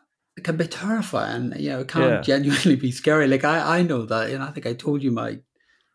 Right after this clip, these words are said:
Speaker 1: fir-, did I tell you my first therapy story now? Did I? I don't know if I did
Speaker 2: Uh,
Speaker 1: last
Speaker 2: I can't
Speaker 1: time about
Speaker 2: remember.
Speaker 1: going to
Speaker 2: T-
Speaker 1: the, I went to, uh, my first therapist was a nun.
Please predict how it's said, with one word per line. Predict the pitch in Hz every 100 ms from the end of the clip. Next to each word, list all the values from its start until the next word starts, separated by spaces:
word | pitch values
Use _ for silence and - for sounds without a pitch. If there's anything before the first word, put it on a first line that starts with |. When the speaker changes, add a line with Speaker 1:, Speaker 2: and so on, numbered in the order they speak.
| _ _
Speaker 1:
fir-, | - 147 156 -
did | 170
I | 190
tell | 185 185
you | 170
my | 156 147
first | - 156 147 -
therapy | 135 127 135 139
story | 135 151 147 147
now? | 165 180
Did | 170 165
I? | 160
I | 160
don't | 151
know | 139
if | 127
I | 139 156
did | 165
Speaker 2:
Uh, |
Speaker 1:
last | 123
Speaker 2:
I | 147
can't | 208
Speaker 1:
time | 165
about | 165
Speaker 2:
remember. | 233 143
Speaker 1:
going | 90 120
to | 139
Speaker 2:
T- |
Speaker 1:
the, | - - _ _ _ _ _ _ _ -
I | 147
went | 180 180
to, | 160
uh, | 127 131
my | 139 139
first | - 170 165
therapist | 151 127 131 123
was | 123
a | 117
nun. | 113 123 156 156